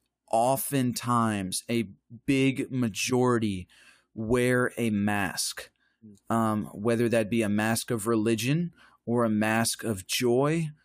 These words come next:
Speaker 1: or a mask of having it all together or a mask of false humility, um,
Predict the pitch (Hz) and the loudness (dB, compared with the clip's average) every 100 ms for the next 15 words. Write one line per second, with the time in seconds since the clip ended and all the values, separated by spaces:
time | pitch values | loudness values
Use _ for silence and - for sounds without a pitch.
0 | _ _ 123 120 117 110 107 104 110 117 | _ _ 0 2 2 0 -2 0 0 0
1 | 117 - 110 104 117 117 117 117 110 107 | -2 -2 -4 -4 0 0 0 0 2 0
2 | 104 117 110 123 139 147 - 117 110 104 | -2 0 2 2 0 0 -2 0 2 2
3 | 110 117 - 110 95 - 117 123 - - | 2 0 -2 -4 -6 -4 -2 -2 -2 -2
4 | 120 110 113 123 139 165 185 - - - | -2 0 2 2 2 2 -2 -6 -16 -20
5 | - _ - 120 117 110 107 104 | -20 _ -2 2 2 2 0 -2